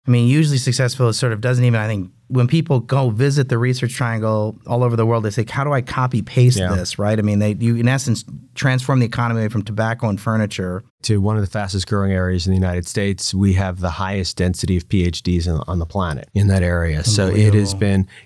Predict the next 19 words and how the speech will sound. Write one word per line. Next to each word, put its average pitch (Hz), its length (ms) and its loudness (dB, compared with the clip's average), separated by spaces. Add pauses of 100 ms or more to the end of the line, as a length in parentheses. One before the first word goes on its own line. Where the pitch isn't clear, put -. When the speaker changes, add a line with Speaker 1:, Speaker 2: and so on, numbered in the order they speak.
Speaker 2:
it 139 160 2
is 139 220 2
by 117 220 -6
any 123 200 2
measure 110 380 0
the 104 160 0
most 107 240 0
successful 95 800 -2
man-made 110 680 2
research 95 560 -4
park. - 180 -6
Speaker 1:
How 143 80 0
many 165 140 0
people 156 240 2
work 123 260 2
at 107 100 -4
R 101 160 -4
T 98 200 -6
I? - 180 -12